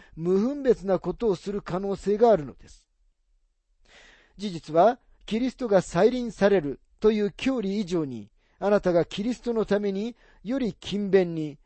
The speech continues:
より分別を持って働く動機になる教理は、聖書の中にはありません。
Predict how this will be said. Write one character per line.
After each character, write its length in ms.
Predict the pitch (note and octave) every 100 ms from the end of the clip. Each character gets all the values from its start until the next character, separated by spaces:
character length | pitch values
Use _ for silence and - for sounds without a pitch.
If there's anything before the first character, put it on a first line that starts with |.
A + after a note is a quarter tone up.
| _ -
よ 160 | B3+
り 120 | A#3
分 300 | F3+ - C4+
別 300 | G3+ F3+ -
を 80 | F3+
持 100 | G3
っ 40 | A3+
て 240 | - D#3+
働 540 | B2+ C#3 - A3 A3
く 160 | - G#3
動 300 | B2+ G3+ A#3+
機 140 | -
に 120 | A3 A3
な 140 | A#3
る 120 | G3+
教 280 | - A#3+ G3+
理 100 | C#3+
は、 300 | C3 A2 G#2 _ _ _ _
聖 300 | - C#4 A#3+
書 200 | - F3+
の 140 | F#3+
中 300 | G#3 G#3+ F3+
に 100 | F3+
は 120 | A3+
あ 40 | F#3
り 60 |
ま 100 | A#2+
せ 140 | -
ん。 100 | A2